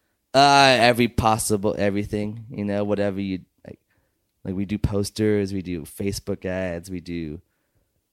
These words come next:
uh, you know, whatever it takes. But I think the, the, the most important aspect is, like,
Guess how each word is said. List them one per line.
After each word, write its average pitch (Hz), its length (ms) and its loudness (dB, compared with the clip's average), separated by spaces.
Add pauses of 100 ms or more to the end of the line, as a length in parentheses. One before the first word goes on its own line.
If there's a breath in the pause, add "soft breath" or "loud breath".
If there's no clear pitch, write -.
(140)
uh, 82 440 -8
you 101 100 -8
know, 95 140 -2
whatever 104 260 0
it 104 60 -6
takes. 117 200 -4
But 113 100 2
I - 20 0
think 117 260 -6
the, 107 260 0 (120)
the, 107 200 -2 (580)
the 110 60 -6
most 110 200 0
important 120 360 -2
aspect 104 300 -4
is, 92 160 -6
like, 92 240 -4